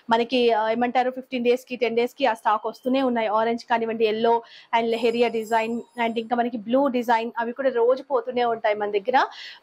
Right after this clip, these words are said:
అవి కూడా మళ్ళీ తెప్పించాము festival కాబట్టి. వాటితో పాటు ఇంకా కొన్ని కొత్త designs add అయ్యాయి. ఇప్పుడు నేను కట్టుకున్న saree కానివ్వండి, and ఇంకా different designs add అయ్యాయి, వాటిని చూపిస్తాను. దగ్గర దగ్గరగా ten designs చూద్దాం.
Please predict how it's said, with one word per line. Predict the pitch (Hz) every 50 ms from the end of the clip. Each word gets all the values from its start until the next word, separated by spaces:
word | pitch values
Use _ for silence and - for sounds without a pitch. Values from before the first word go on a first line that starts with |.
| - 226
అవి | 240 240 330
కూడా | 320 359 370 381 359 359 330 - - - 240
మళ్ళీ | 233 240 254 277 269
తెప్పించాము | 262 254 - 262 269 269 269 269 247 262
festival | 269 262 226 233 - 254 247 247 247 247 254
కాబట్టి. | 240 220 226 226 226 - 330 302 214 220
వాటితో | 214 214 233 - 269 269 269 262 262
పాటు | 226 208 208 - 302 285 269
ఇంకా | 247 262 254 -
కొన్ని | 240 233 240 -
కొత్త | 233 214 - 233 240
designs | 233 233 233 247 240 247
add | 220 208 220
అయ్యాయి. | 233 269 302 294
ఇప్పుడు | - - 226
నేను | 220 220 -
కట్టుకున్న | 220 - - - 226 226 226 -
saree | 240 208 208 208
కానివ్వండి, | 208 233 220 220 214 214 208 208 196 220 214 - - - - - - - 269
and | 277 285
ఇంకా | 269 285 233 262
different | 262 - 277 277 240 240
designs | 233 226 254 277 269 269
add | 247 233 226
అయ్యాయి, | 226 233 254 330 440 427 311 269
వాటిని | 226 240 233 - 294 269
చూపిస్తాను. | 277 - 240 240 - 233 226 311
దగ్గర | - - 240 220 262 254 247
దగ్గరగా | 247 226 240 233 277 277 -
ten | 226 220 226
designs | 226 226 220 240 262 262 - -
చూద్దాం. | 220 190 208 262 370